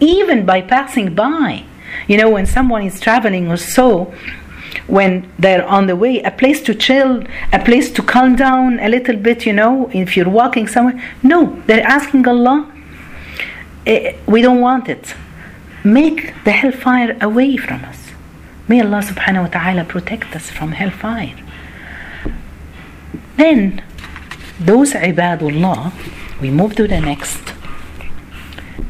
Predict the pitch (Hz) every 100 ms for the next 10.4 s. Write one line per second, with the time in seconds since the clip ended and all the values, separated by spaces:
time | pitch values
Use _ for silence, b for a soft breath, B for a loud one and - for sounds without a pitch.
0 | - 202 160 139 - 143 - 247 - 208
1 | 190 139 160 - - - B B B B
2 | B B B - - 175 165 175 226 320
3 | 269 226 165 165 185 - - - 160 143
4 | 160 165 165 160 285 339 - - 160 123
5 | 139 - - - B B B B - 185
6 | 302 311 233 208 233 185 190 - 190 -
7 | 190 208 - 226 233 175 147 165 - -
8 | - - 170 170 170 170 - - - -
9 | - - - - - - - 220 226 233
10 | 190 165 147 160